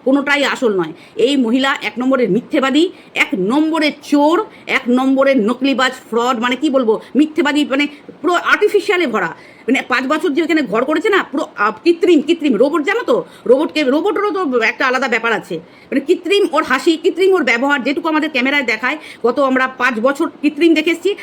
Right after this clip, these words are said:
আর till now এখন যে ধরনের ওর বে-, বিহেভিয়ার দেখাচ্ছে টোটালটাই কৃত্রিম। এই যে হাসি দেখাচ্ছে না, "দেখো আমাকে রং দিয়ে দিয়েছে বন্ধুরা, হাই ফ্রেন্ডস",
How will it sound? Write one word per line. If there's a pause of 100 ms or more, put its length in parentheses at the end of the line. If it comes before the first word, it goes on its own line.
আর (120)
till
now
এখন
যে
ধরনের
ওর
বে-,
বিহেভিয়ার
দেখাচ্ছে (140)
টোটালটাই
কৃত্রিম। (200)
এই
যে
হাসি
দেখাচ্ছে
না, (160)
"দেখো
আমাকে
রং
দিয়ে
দিয়েছে
বন্ধুরা, (360)
হাই
ফ্রেন্ডস",